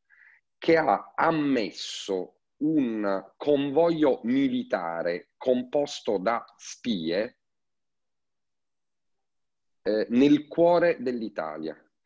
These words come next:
Gli ha permesso una vittoria di immagine, una vittoria diplomatica incredibilmente straordinaria.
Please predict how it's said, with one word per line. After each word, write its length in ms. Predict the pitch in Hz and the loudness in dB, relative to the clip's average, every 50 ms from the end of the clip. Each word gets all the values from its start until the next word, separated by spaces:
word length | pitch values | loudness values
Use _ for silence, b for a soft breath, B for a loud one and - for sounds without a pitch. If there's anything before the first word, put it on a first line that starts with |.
| b b b b b | b b b b b
Gli 140 | 107 117 | 0 2
ha 140 | 151 165 160 | 2 2 2
permesso 760 | - - 139 127 131 135 143 143 - - - 131 123 110 - 120 | 0 -2 0 0 0 -2 -2 -4 -6 -4 0 0 0 2 0 -2
una 300 | 131 139 131 123 110 101 | -2 0 0 -2 -2 -4
vittoria 760 | 92 95 104 117 - _ _ - 135 127 127 120 117 110 101 | -6 -6 -8 -10 -12 _ _ 0 2 4 4 4 2 0 0
di 140 | 95 90 104 | 0 -2 -4
immagine, 640 | 104 110 113 117 120 120 117 107 98 113 110 104 | -2 -2 -2 -2 -2 -4 -4 -6 -4 -4 -2 -2
una 180 | 101 101 98 95 | -2 -2 -2 -4
vittoria 480 | 95 95 - _ - 120 117 110 101 | -4 -8 -8 _ 0 2 2 2 0
diplomatica 880 | 92 87 98 98 - 104 98 107 117 123 - - - - 104 98 - - - - _ _ _ _ _ | 0 -2 -6 -2 0 0 0 0 -2 -6 -8 -12 -6 -4 -4 -4 -4 -8 -18 -20 _ _ _ _ _
incredibilmente 1400 | 143 170 185 151 - - 170 156 151 135 117 139 139 127 120 120 131 127 127 131 135 139 143 143 135 135 - 127 113 | 2 2 2 0 0 2 2 2 2 2 0 -4 -4 -4 -2 -2 0 0 2 2 2 2 2 0 -2 -2 -2 -4 -4
straordinaria. 1160 | - - - - 110 107 110 104 95 98 98 98 92 85 80 78 76 76 76 80 78 76 | -4 -6 -4 -2 0 0 0 -2 -2 -4 -4 -2 -2 -4 -4 -6 -8 -6 -6 -6 -6 -6